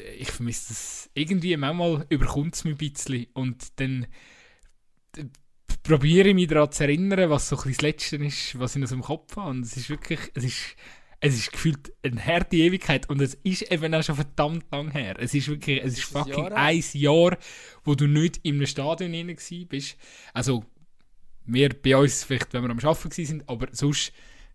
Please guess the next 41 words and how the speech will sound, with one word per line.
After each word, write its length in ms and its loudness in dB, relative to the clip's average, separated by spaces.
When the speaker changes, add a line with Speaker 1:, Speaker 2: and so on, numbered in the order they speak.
Speaker 1:
Äh, 580 -6
äh, 60 -18
so 180 -6
das, 320 0
das 180 -6
normale 480 10
Feeling 380 -2
so 100 -4
im, 180 -2
als 140 -10
Stadionbesucher, 600 -8
Speaker 2:
Ja, 80 -8
Speaker 1:
das 140 -4
Speaker 2:
und 440 -6
wenn, 300 -6
also 260 -10
eben, 480 -8
ja, 160 -6
wenn, 260 -6
wenn 140 -10
du 140 -8
zum 140 -4
Arbeiten 280 -6
mal 120 -2
im 140 -4
Stadion 380 -6
gewesen 220 -8
bist, 200 -6
also 180 -10
die 140 -8
Stimmung 380 -8
ist 200 -10
so 360 -6
gottsjämmerlich, 840 -8
dann 120 -18
bist 120 -12
du 60 -8
lieber 200 -6
vor 120 -12
dem 120 -12
Fernsehen. 580 -14